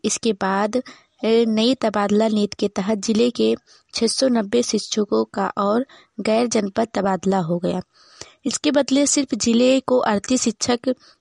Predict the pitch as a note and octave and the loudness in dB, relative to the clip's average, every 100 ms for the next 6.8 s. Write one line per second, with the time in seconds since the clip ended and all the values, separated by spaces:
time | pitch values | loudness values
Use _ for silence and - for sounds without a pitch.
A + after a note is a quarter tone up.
0 | - A#3+ A#3+ A3 F#3 F#3 F#3 - _ G#3+ | -6 0 2 2 2 2 0 -2 _ 0
1 | G#3+ - F#3 F3+ F#3+ _ _ _ G#3+ - | 0 0 -2 -2 -4 _ _ _ -4 0
2 | B3 B3+ A#3+ G#3+ - - A3+ - G#3+ G3+ | 0 0 0 -2 -4 -2 -2 -2 -2 0
3 | G3 G3 G3 G#3 G#3 G3+ F#3+ A3+ G#3+ G3 | 0 0 -2 0 0 0 0 0 0 -4
4 | - F#3+ A3 - G3+ F#3+ - F#3 G3 G#3+ | -4 -4 -4 -4 -4 -4 -2 -2 -4 -6
5 | A#3+ - - - - G3+ G3 G#3+ G#3+ G3 | -8 -12 -20 -10 -6 -4 -2 -2 0 -4
6 | E3+ F#3+ - F3+ F3+ F3 F3 F#3 | -2 -4 -4 -4 -2 -2 -4 -6